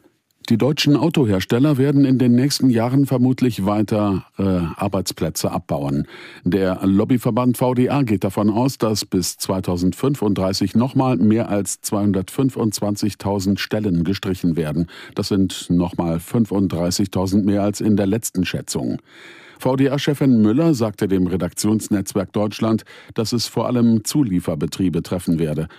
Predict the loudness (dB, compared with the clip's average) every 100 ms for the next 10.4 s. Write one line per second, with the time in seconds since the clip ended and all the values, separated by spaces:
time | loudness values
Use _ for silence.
0 | -20 -6 -6 -6 -2 0 0 0 -2 0
1 | 0 0 -2 -2 0 0 0 0 0 0
2 | 0 0 0 0 0 0 -2 -2 -2 -4
3 | -2 0 0 -2 -2 -2 0 -2 -4 -2
4 | 0 0 -2 -4 -4 -8 -18 -20 -20 -2
5 | 0 2 0 -2 -2 -4 -2 -6 -2 -2
6 | -2 -6 -2 -2 0 -4 -4 -2 2 2
7 | 4 4 4 2 0 0 0 0 0 0
8 | 0 0 0 0 -2 -2 0 2 2 4
9 | 2 2 2 0 -2 0 0 0 -2 -2
10 | -4 -4 -4 -8